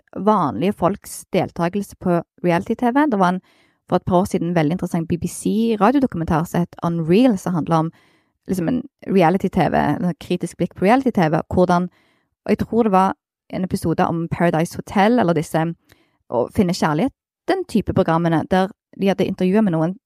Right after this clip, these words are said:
i bransjen som sa at nå er det et problem, fordi at du får ikke lenger tak i folk som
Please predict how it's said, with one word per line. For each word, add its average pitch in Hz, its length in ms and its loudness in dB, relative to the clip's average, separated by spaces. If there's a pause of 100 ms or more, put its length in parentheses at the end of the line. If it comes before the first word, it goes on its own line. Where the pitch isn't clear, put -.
(340)
i 196 80 0
bransjen 190 480 0
som 202 100 -4
sa 175 140 0
at 180 80 -4
nå 196 80 -4
er 170 160 0
det 202 80 0
et - 80 -14
problem, 254 400 2
fordi 202 240 0
at - 80 -8 (720)
du 214 80 -4
får 202 240 2
ikke 262 160 0
lenger 190 240 -2
tak 185 340 2
i 214 60 2
folk 180 320 0
som 175 320 0